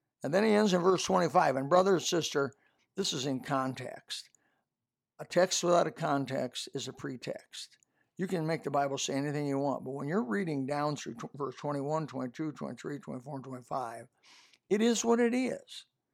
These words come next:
He says, "How you gonna do those three things? Don't forsake, not forsaking themselves,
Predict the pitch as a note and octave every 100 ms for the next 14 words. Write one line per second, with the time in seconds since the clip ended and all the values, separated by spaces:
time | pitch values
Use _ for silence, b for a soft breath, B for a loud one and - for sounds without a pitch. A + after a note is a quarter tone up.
0 | _ _ _ _ D#3 - E3 F3+ G#3+ G#3
1 | G3+ G#3 G#3 F#3+ - G#3 F3+ G3+ G#3 G#3+
2 | - - _ _ _ _ A#3 A3 F#3 -
3 | G#3 F3 F#3 G#3 F3 D#3+ G3+ F#3+ D3+ -
4 | F#3+ E3+ D#3 -